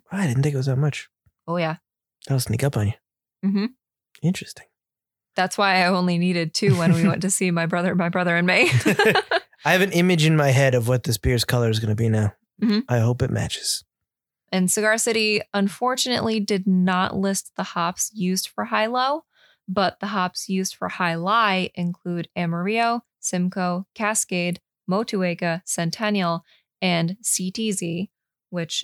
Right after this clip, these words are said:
Speaker 2: as a reminder, stands for Columbus, Tomahawk, and Zeus, all of which are nearly indistinguishable from each other.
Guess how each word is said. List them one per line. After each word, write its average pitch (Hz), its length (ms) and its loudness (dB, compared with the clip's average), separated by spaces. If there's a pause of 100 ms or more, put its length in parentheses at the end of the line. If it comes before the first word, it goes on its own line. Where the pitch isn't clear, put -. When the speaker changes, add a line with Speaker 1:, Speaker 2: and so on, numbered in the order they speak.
Speaker 2:
as 175 200 -4
a 170 80 -6
reminder, 165 400 -4
stands 170 420 -8
for 165 340 -6
Columbus, 180 580 -4 (420)
Tomahawk, 185 600 -2
and 170 160 -2
Zeus, 170 580 -2 (440)
all 180 200 0
of 175 140 -2
which 180 200 -2
are 170 140 0
nearly 170 500 -2
indistinguishable 170 760 -2
from - 180 -10
each - 140 -8
other. - 260 -10